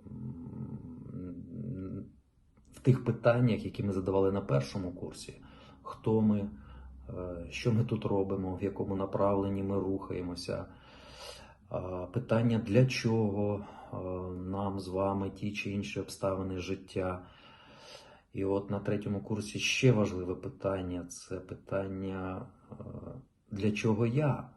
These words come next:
Для чого я в цьому світі? Для чого я так міркую? Для чого я так відчуваю? Для чого я так дію? Е, для чого я зараз, е, протягну, е,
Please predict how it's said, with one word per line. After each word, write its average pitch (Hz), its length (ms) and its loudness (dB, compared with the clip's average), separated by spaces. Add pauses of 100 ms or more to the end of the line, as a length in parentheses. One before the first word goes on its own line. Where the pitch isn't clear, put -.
(120)
Для - 80 -8
чого 101 280 -4
я 110 160 2
в 104 60 0
цьому 101 300 -6
світі? - 560 -6 (520)
Для 98 180 -2
чого 117 340 0
я 113 240 2
так 113 460 -2
міркую? 104 600 -2
Для - 240 -8
чого 104 520 0
я 104 280 0
так 104 320 -4
відчуваю? 104 760 0 (600)
Для 104 160 4
чого 113 340 6
я 113 220 4
так 110 260 0
дію? 104 600 0 (600)
Е, 120 40 -12 (840)
для 92 220 2
чого 107 420 2
я 104 400 2
зараз, 98 880 0 (340)
е, 95 40 -14 (320)
протягну, 104 840 2
е, - 640 -18